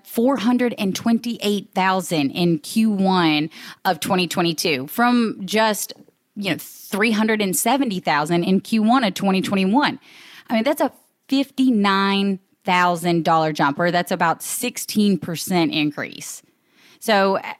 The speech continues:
as the cost of, you know, materials and labor go up, they, they make new and existing properties more expensive. Uh, rising construction costs may help put the brakes on pace of new development,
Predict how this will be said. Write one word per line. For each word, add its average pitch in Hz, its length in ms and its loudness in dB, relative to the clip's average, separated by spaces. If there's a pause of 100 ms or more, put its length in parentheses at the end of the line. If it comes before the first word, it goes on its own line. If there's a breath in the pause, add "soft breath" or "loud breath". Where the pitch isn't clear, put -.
as 269 180 2
the 359 100 -2
cost 226 320 0
of, 175 200 0
you 175 120 -2
know, 143 80 0
materials 147 920 -2
and 190 260 2
labor 190 380 -2
go 160 280 0
up, 143 320 0 (720 loud breath)
they, 233 240 2
they 233 140 0
make 262 160 0
new 220 320 2
and 208 80 0
existing 185 960 0 (180)
properties 180 800 0
more 202 300 4
expensive. 214 680 -2
Uh, 196 200 2
rising 226 460 2
construction 208 560 0
costs 208 300 2
may 170 480 0
help 185 380 -2
put - 240 -4
the 170 80 -2
brakes 165 720 -2
on 214 360 2
pace 208 380 -2
of 208 160 -2
new 214 160 2
development, 214 640 0